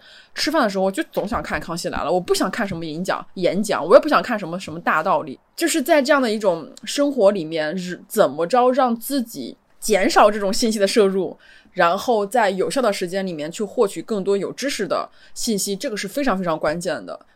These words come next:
就是你是一个什么样的人，还是取决于你每天在看什么东西、听什么东西。呃，所以我觉得这，这观点是很重要的。呃，有一些很多话我们没有办法在播客里讲，但是我们在我们的付费杂志里面听到了。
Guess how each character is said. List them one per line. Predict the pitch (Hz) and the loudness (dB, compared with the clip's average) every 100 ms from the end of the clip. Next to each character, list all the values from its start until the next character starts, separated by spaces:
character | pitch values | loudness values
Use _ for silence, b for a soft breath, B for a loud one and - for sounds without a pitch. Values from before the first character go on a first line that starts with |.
| _ | _
就 | - | -8
是 | 233 233 202 | -6 -2 -2
你 | 214 196 | 0 -2
是 | 175 | 0
一 | 294 | 0
个 | 294 | 0
什 | 277 | -2
么 | 208 | -2
样 | 202 | -2
的 | 170 | -2
人， | |
还 | 202 190 | -2 -2
是 | 208 381 | 2 2
取 | - 208 | 0 -2
决 | 175 | 0
于 | 190 | 0
你 | 190 | -2
每 | 180 165 | -2 -6
天 | 131 170 170 | -4 -6 -2
在 | 165 | -4
看 | - 262 | 0 -2
什 | 208 | -2
么 | |
东 | 156 175 | -4 -4
西、 | |
听 | 165 - | -2 0
什 | 254 | 0
么 | 170 | 0
东 | 147 156 | -8 -12
西。 | - - B B B B | -14 -18 B B B B
呃， | 196 160 | -8 -8
所 | - 208 | -2 -2
以 | |
我 | 196 165 | 0 -4
觉 | 156 | -2
得 | 170 | -2
这， | 170 180 107 - | 0 -4 -4 -2
这 | 202 156 - _ | 0 0 -4 _
观 | - 202 | 0 0
点 | 175 135 | 2 -2
是 | 170 - | -4 -4
很 | 180 190 | -4 -4
重 | 226 185 | -4 -2
要 | 175 | -2
的。 | 143 87 - B B | -2 -6 -10 B B
呃， | 139 135 120 90 - | -2 0 -2 -4 0
有 | 190 170 | 0 0
一 | |
些 | - 262 | 2 2
很 | 254 160 | 2 -2
多 | 185 | -2
话 | 208 226 | -2 0
我 | 180 | 0
们 | 156 156 | -2 -4
没 | 180 | -4
有 | |
办 | 226 226 | -4 -4
法 | 196 | -4
在 | 202 | -2
播 | 262 | -2
客 | 262 254 | -2 -4
里 | 170 | -6
讲， | - 80 - | -4 -4 -4
但 | - | -2
是 | 214 220 | 0 -2
我 | |
们 | 143 | -4
在 | 151 196 | -2 -2
我 | |
们 | 151 | -2
的 | 143 | -8
付 | - | -8
费 | 220 208 | -8 -8
杂 | - | -6
志 | 170 233 | -6 -4
里 | |
面 | 160 | -4
听 | - 180 | -6 -4
到 | 175 - | -4 -4
了。 | - | -6